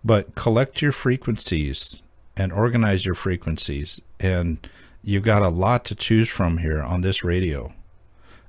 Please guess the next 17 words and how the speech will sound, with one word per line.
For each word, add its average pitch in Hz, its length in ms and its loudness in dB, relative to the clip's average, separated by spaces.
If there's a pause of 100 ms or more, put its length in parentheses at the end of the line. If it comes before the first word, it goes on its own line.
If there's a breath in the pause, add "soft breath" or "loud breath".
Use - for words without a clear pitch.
(140)
I 110 120 2
mean, 92 440 2
nine 117 300 4
hundred 120 400 4
and 95 160 0
ninety-nine 98 520 0
channels 87 500 -4
is 95 160 -2
a 85 80 -2
lot 90 260 2
of 82 80 0
frequencies. - 760 -6 (1040 loud breath)
And 95 360 2
the 87 80 0
sky's 107 400 4
the 90 60 0
limit. 95 380 0